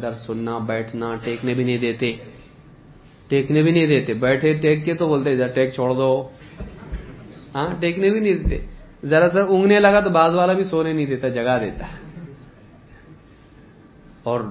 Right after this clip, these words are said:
اتنا سننا دھیان سے بیٹھ کے، بیٹھے بیٹھے بستر پر لیٹے لیٹے، صوفے پر بیٹھے بیٹھے اپنا WhatsApp پہ جو دیکھنے کا، جو سننے کا، اپنے کو کتنا آسان ہے۔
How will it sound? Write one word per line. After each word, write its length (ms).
اتنا 260
سننا 380
دھیان 340
سے 120
بیٹھ 320
کے، 100
بیٹھے 320
بیٹھے 400
بستر 320
پر 140
لیٹے 320
لیٹے، 440
صوفے 300
پر 180
بیٹھے 280
بیٹھے 360
اپنا 280
WhatsApp 440
پہ 80
جو 240
دیکھنے 320
کا، 120
جو 180
سننے 320
کا، 100
اپنے 200
کو 80
کتنا 300
آسان 340
ہے۔ 120